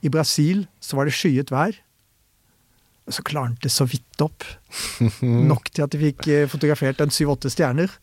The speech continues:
Speaker 2: Ja.
Speaker 1: Og nok til at de kunne legge plater oppå hverandre og sammenligne. De gjorde dette her et halvt år, ble det analysert.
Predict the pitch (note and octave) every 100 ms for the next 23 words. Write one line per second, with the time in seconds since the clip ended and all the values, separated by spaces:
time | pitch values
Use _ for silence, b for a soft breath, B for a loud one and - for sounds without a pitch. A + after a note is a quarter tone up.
0 | - G2+ F#2+ E2 - A3 D3+ D3 - D3
1 | C#3+ D3+ D3 D3+ D#3+ D3 C#3 C3 C#3 B2
2 | D3 B2+ C3 C#3 C#3 D3+ E3+ B2+ C3 C3+
3 | D3+ F#3 B B B B D3+ E3 C3 E3
4 | B2+ D#3 C3+ D3 - C#3+ E3 - D#3 G3
5 | F#3 F#3 F3 F3 E3 C#3 A2+ -